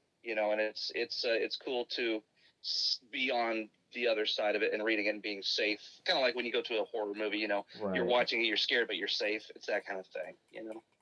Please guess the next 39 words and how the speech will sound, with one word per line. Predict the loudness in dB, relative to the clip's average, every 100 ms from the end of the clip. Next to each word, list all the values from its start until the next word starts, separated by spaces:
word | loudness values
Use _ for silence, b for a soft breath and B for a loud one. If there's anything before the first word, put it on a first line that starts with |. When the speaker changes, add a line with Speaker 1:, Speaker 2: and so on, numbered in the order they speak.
| _
Speaker 2:
It's | -2
like | -2
you | 6
wanna | 10 12 12
watch | 12 12 12 8
a | 4
Ted | 8 10 12
Bundy | 10 10
documentary, | 10 8 8 4 4 4
not | 6 6 6 4
meet | 2 4 4
him | 2
for | -4
coffee. | -2 0 -2 -6 -4
<laughs> | 0 0 -2 -4 -6 -10 -8 0
Speaker 1:
Exactly, | 0 4 6 6 6 4 4
yeah. | 4 4 6
And | 6
I | 4
wish | 4 4
there | 2 4
was | 2
no | 2 4
such | 4 2 0
thing | 0
as | 0 -4 -18 _ _ -4
a | -2
Ted | -2 -2 -2
Bundy | -2 2
or | 2 2
anybody | 0 0 0
like | 0 0
that, | -2 -4
you | -2 0
know, | 0
but | 0 -4 b b b
since | -8 -6 -2
there | 0 2
are, | 4 2 0